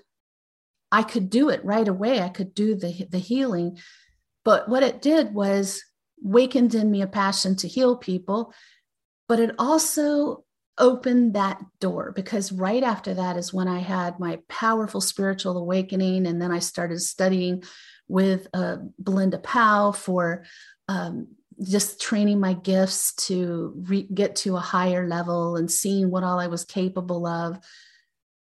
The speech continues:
And it just never stopped from there. And then shortly after that, I was doing readings under a different name, under,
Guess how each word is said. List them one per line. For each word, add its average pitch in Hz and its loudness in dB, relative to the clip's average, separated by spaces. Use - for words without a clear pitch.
And 202 2
it 196 -2
just 214 4
never 190 4
stopped 180 0
from 175 -6
there. 202 0
And 175 -4
then 180 0
shortly 185 -2
after 180 -4
that, 202 2
I 185 2
was 180 -4
doing 185 2
readings 185 0
under 190 2
a 196 2
different 240 4
name, 226 2
under, 214 4